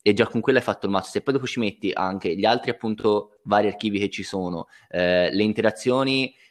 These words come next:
che hai con essi, ap-, e, e poi ci metti anche, non lo so, eh, gli sparetti che ci sono e tutte le cose interessanti, sono proprio quello che fanno,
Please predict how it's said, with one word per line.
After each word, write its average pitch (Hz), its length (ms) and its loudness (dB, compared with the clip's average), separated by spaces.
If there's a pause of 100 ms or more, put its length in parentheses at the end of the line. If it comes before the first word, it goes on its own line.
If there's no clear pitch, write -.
che - 140 2
hai 104 380 4
con 104 180 -2
essi, 90 480 -4
ap-, - 240 -10
e, 92 400 -2
e 107 160 -4
poi 107 380 0
ci - 120 -10
metti 101 280 -4
anche, 98 260 -4
non 90 100 -10
lo 95 60 -4
so, 95 320 -2
eh, 87 260 -4
gli 92 120 -8
sparetti 110 480 -2
che 110 120 -4
ci - 140 -10
sono 110 540 -4 (160)
e 90 100 -10
tutte 110 220 -10
le 104 80 0
cose 104 160 0
interessanti, 101 960 -2
sono 95 200 -12
proprio 92 200 -8
quello 98 200 2
che 95 100 -6
fanno, 90 540 -6